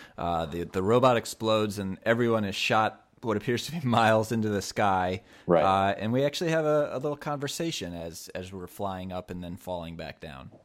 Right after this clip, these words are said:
Speaker 2: That's right. Uh, as they're flying up and falling back down the, with the businessmen, uh, Finn tells the businessmen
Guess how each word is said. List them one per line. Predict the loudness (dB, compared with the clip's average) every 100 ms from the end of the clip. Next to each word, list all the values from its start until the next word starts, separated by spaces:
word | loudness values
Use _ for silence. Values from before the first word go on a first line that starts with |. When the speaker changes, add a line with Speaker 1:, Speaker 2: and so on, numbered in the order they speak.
| _
Speaker 2:
That's | 0 2
right. | 2 4 4 0
Uh, | 2 4 4 2
as | 0
they're | 2 2
flying | 4 4 4
up | 2 0
and | 2
falling | 2 4
back | 0 2
down | 2 2 0 -6
the, | -2 2
with | 2 2
the |
businessmen, | 2 2 2 -2 0 0 -2 -8 _ _ 0
uh, | 2 4 2 0 -4
Finn | -10 2 4 6 2 0 -6 -12 _ _ _ _ _
tells | 4 6 6 2 2
the | 0
businessmen | 2 2 2 -2 2 0 0 -4